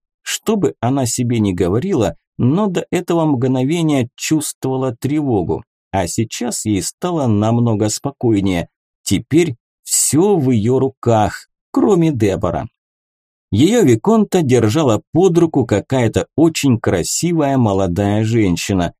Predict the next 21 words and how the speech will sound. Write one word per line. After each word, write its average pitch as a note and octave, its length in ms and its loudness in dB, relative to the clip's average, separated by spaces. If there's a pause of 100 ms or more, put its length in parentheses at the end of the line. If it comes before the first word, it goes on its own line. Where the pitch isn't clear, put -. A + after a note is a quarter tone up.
(160)
Судя G2+ 480 -2
по A2 100 -2
очень G2+ 520 0
дорогой F2+ 460 -2
одежде, A2 560 -2 (120)
а - 140 -6
примерную C#3+ 680 -2
цену C3+ 380 0
таких A2+ 380 -2
нарядов G#2+ 480 0
Вика G#2+ 340 0
себе A2 400 -2
уже G2+ 240 0
представляла, G#2+ 960 -2
и A2 80 0
драгоценностям, G2 1080 -2 (280)
которые E3+ 500 2
на C3+ 160 0
молодой C3 380 2
женщине A#2+ 500 2
сверкали, A2+ 840 0